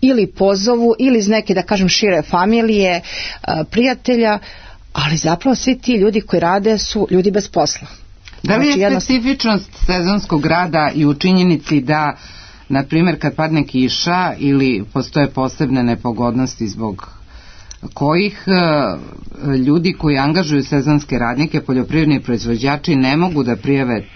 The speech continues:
Speaker 2: tog konkretno, jel, radnika da radi kontinuirano deset dana, a vi ste spomenuli i komplikovanu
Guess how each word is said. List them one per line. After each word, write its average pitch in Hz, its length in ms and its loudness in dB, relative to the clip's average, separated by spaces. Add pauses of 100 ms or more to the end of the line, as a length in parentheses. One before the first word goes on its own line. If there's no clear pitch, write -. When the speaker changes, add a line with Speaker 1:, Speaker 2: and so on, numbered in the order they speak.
Speaker 2:
tog 123 340 -4 (600)
konkretno, 139 760 -2
jel, 127 300 -2
radnika 127 580 -2
da 147 140 0
radi 147 300 -2
kontinuirano 135 800 0
deset 123 360 -4
dana, 131 320 0 (300)
a 135 100 0
vi 147 120 2
ste 147 180 -4
spomenuli 135 800 0
i 131 200 -2
komplikovanu 131 920 -2